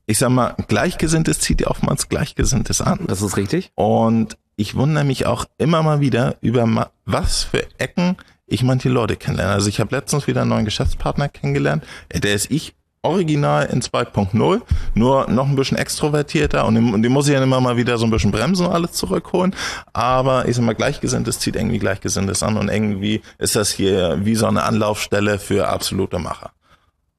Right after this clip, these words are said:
Speaker 1: Ja.
Speaker 2: Gleich und gleich gesellt sich gern. Das ist so. Du scheinst diese Menschen noch zu erreichen.
Speaker 1: Ja.
Speaker 2: Aber die gesellschaftliche Entwicklung zeigt ja dann doch eher eine andere Kurve.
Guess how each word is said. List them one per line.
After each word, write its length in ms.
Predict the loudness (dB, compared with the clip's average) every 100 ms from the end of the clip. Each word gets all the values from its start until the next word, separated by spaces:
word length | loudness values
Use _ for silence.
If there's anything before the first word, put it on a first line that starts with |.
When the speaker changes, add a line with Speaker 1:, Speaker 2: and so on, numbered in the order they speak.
| _ _ -8
Speaker 1:
Ja. 180 | -6 -8 _ _ _ _ _ _ _ -8 -6 -6 -8 -14 -20 _ _ _ _ _ _ _ _ -20 _ _ _ _ _ _ _ -20 -20 -6
Speaker 2:
Gleich 320 | -2 0 0
und 100 | -2
gleich 320 | 0 0 0
gesellt 360 | 0 0 0 0
sich 180 | -2 0
gern. 340 | 0 2 0 -4 _ _
Das 160 | -4
ist 180 | -2 0
so. 240 | 0 0 -4 _ _
Du 80 | -4
scheinst 340 | -2 0 -2 0
diese 120 | 2
Menschen 360 | 2 2 0
noch 260 | 0 0 -6 -6
zu 220 | -2 -2
erreichen. 560 | -2 0 0 0 0 -2 -10 -6
Speaker 1:
Ja. 180 | -4 -6 -10 _ -6
Speaker 2:
Aber 220 | -2 0
die 100 | 0
gesellschaftliche 720 | 0 2 0 0 0 -2 0
Entwicklung 460 | 0 -2 0 0 0
zeigt 260 | -2 -2
ja 60 | 0
dann 140 | 0
doch 180 | 0 -2
eher 260 | 0 0 2
eine 180 | 0 2
andere 340 | 2 2 0
Kurve. 420 | 0 0 2 0